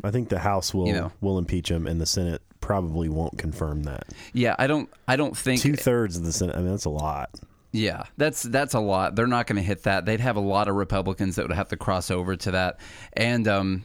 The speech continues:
Speaker 2: to kind of borrow from the old, uh, the old Jason Stapleton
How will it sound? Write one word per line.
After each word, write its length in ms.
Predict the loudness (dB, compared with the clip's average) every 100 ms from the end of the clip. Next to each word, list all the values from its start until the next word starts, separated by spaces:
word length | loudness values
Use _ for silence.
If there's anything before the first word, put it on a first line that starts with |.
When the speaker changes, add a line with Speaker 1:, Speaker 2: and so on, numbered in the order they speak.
| -6
Speaker 2:
to 300 | -2 -2 -2 -6
kind 220 | -2 0
of 120 | 0 2
borrow 440 | 4 4 4 2
from 420 | 0 0 2 0 -4 -6
the 240 | -2 0
old, 240 | 2 2 2
uh, 240 | 2 0 -4 -10 _ _ -20 -14 -6
the 220 | -2 2
old 180 | 0 0
Jason 320 | 0 0 0
Stapleton 640 | 0 0 0 -2 0 0